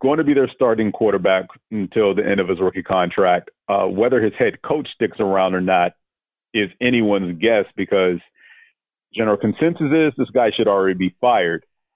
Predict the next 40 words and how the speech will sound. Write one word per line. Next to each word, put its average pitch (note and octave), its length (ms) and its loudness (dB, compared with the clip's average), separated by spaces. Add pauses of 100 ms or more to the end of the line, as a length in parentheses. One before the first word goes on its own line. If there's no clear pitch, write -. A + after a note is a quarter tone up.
(160)
Um, F2+ 480 -2 (160)
the F#2 80 -4
head A#2+ 220 -2
coach B2 280 -2
still B2 160 0
believes A#2 380 -2
in A#2+ 80 0
him, B2 380 -2 (1160)
recognizes A#2 680 0
that A2+ 160 0
he's A2+ 200 -2
only A2 260 0
twenty-three A2 640 0
and G#2+ 100 0
that G#2 140 0
there G#2 100 0
are G2 40 0
gonna G#2 220 -2
be G#2 120 0
days G#2+ 360 0
like G2+ 240 0
this, G2+ 180 0 (100)
but F#2+ 280 0 (200)
days A#2+ 260 0
like A2+ 280 0
this B2+ 240 0
have F#2 140 -4
been G#2+ 180 0
lasting A2 400 0
all A2 320 0
season G2 340 -2
long. F#2 360 0
They're F2 300 0 (600)
oh F#2+ 160 0
and F#2+ 180 -2
seven A2+ 280 0
now, E3+ 280 0 (560)
oh G2+ 140 0
and G2+ 140 -4
six, - 240 -2